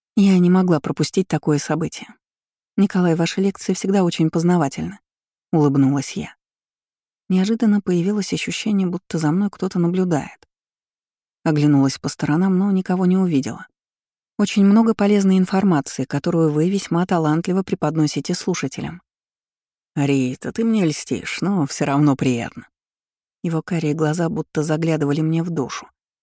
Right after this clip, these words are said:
«Думаю, я могу пройти на своё место. Скоро ведь всё начнётся, так?» спросила я, и его губы тронула лёгкая улыбка. «Ещё увидимся. Спасибо, что пришла», сказал мужчина.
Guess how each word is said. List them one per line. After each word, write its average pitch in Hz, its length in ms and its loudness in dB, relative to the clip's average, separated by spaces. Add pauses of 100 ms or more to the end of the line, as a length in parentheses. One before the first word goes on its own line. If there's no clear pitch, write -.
(1080)
«Думаю, 202 400 4
я 180 220 4
могу 185 260 2
пройти 185 380 0
на 170 80 2
своё 170 240 -2
место. 147 400 -2 (540)
Скоро - 360 -2
ведь 175 180 -2
всё - 200 -4
начнётся, 185 560 0
так?» 208 160 -8 (840)
спросила 147 540 -4
я, 175 200 0
и 214 80 2
его 185 240 0
губы 190 280 -2
тронула 185 440 0
лёгкая 180 460 -2
улыбка. 175 540 -4 (840)
«Ещё 165 280 2
увидимся. 180 640 2 (300)
Спасибо, 156 500 -2
что - 180 -6
пришла», - 400 -6 (460)
сказал 139 360 0
мужчина. 131 560 -2